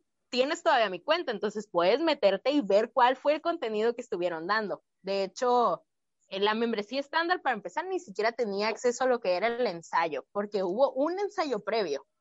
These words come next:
O sea, un día antes de que fuera el concierto, hubo un ensayo y fue la prueba de sonido. No duró ni cuarenta minutos, este, pero salieron ahí, güey, cantaron y ya, bye,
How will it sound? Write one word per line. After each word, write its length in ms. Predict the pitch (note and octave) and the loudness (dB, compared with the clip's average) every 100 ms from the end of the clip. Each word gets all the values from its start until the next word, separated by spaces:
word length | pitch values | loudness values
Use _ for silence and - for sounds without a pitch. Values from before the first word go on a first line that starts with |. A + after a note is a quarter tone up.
| _ _ - | _ _ -10
O 160 | E3 | -8
sea, 560 | - F#3 E3+ E3 D#3+ - _ | 0 6 8 8 6 2 _
un 240 | B3+ D#4 | -4 -2
día 220 | D#4+ E4 D#4+ | 0 0 0
antes 240 | D4+ E4 | -2 -6
de 100 | D4+ | -6
que 100 | G3 | -6
fuera 460 | - G#3 A3+ B5+ - | 0 6 8 6 4
el 160 | G3+ F#3 | -6 -6
concierto, 540 | D#3 - C4 C4 - A4 B4 _ _ _ _ _ - | -8 -4 -4 -4 -4 -6 -6 _ _ _ _ _ -6
hubo 320 | B3 B3+ C#4 | 0 2 4
un 180 | C#4 C#4 | 2 0
ensayo 380 | C#4 D4+ D#4 | -2 -2 -2
y 20 | E4 | -2
fue 140 | A#3 | -2
la 160 | A3+ A#3 | -2 0
prueba 240 | A#3 A#3 | 0 2
de 80 | A#3 | 0
sonido. 420 | - E3+ F3 E3+ | -6 -10 -8 -6
No 140 | B3 | -4
duró 240 | F4 F4+ F4 | -2 0 0
ni 200 | E4+ - _ _ _ | -2 -6 _ _ _
cuarenta 480 | - G#3+ A3 A#3+ C#4 | 0 2 2 -2 -4
minutos, 720 | C4+ G3 C#4 C#4+ F4+ G4+ - - | -4 -6 -6 -4 -2 -4 -8 -4
este, 400 | G#3 G3 - F#3+ | -2 -2 2 2
pero 720 | F#3+ G3 F#3+ F#3 F3 E3+ E3 | 4 6 8 8 8 8 6
salieron 440 | E3 F#3 F#3+ A#3+ C#4+ | 4 0 0 0 -2
ahí, 180 | A3 C#4 | -2 -2
güey, 160 | D#4 F#4+ A4 G#4+ | -2 2 2 2
cantaron 500 | A#3+ B3+ D#4 F#4+ F#4 | -2 2 2 2 -6
y 100 | G#3 | 0
ya, 160 | F3+ | 2
bye, 160 | E3+ | 2